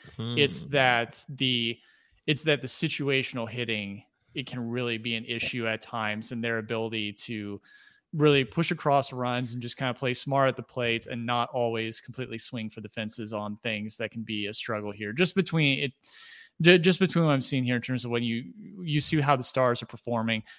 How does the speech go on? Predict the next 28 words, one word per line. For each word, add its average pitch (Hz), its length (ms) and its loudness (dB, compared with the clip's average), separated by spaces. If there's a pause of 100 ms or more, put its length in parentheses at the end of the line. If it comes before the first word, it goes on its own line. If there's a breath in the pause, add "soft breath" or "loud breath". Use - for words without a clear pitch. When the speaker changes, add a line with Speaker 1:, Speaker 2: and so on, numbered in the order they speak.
Speaker 1:
the 151 80 0
talent 143 280 2
that 117 100 -16
this 127 120 0
team 113 220 -4
has, 113 400 2
but 120 140 -8
then 120 120 -2
you 113 120 -2
see - 180 -4
the 110 120 -2
overall, 110 640 0 (380 soft breath)
uh, 113 220 2
offensive 127 460 2
statistics - 580 -8
for 113 240 -4
them 107 160 -4
and 104 140 -6
where 113 180 0
they 107 120 0
sit 113 320 -2
within 110 320 -8
all 107 200 0
of 104 100 -6
Major 104 220 -4
League 101 180 -6
Baseball. 104 400 -2
How, 185 240 4